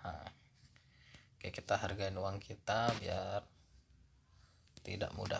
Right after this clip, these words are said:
pergi, bro, ya. Kalau kalian menghargai uangmu, ya, uang juga tidak akan pernah pergi. Jadi, ini adalah high risk, high return. Jadi, resikonya besar, feedbacknya juga besar,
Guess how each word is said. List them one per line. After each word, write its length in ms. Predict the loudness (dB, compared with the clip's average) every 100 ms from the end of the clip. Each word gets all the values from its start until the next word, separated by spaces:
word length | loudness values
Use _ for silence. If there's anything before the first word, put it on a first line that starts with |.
| 2
pergi, 400 | 4 4 2 0
bro, 160 | 0
ya. 240 | -2 -2 -2 0
Kalau 160 | 2
kalian 240 | 4 4 2
menghargai 480 | 4 4 4 2
uangmu, 640 | 2 2 6 6 8 8 4
ya, 320 | 2 -4 -6 -10 -12 -4
uang 160 | -2 -2 -8
juga 160 | -4 -4
tidak 320 | -2 -2 -2
akan 120 | -2 -6
pernah 160 | -10
pergi. 340 | -14 -18 -16 -14 -14 -12 -12 -12 0
Jadi, 520 | 2 6 6 6 4
ini 160 | 4 4
adalah 240 | 4 2
high 200 | 0 -4
risk, 240 | 0 2
high 120 | 2 0
return. 440 | -2 -2 -2 0 -2 -6 -6
Jadi, 360 | -2 0 0 -2 -12 -20 -20 -20 -20 -20 -20 -20 -2
resikonya 640 | 4 4 2 2 2 2 0
besar, 560 | 2 8 8 8 6 2 -6
feedbacknya 600 | -2 0 2 0 2 -2
juga 240 | 0 2 2
besar, 400 | 2 2 2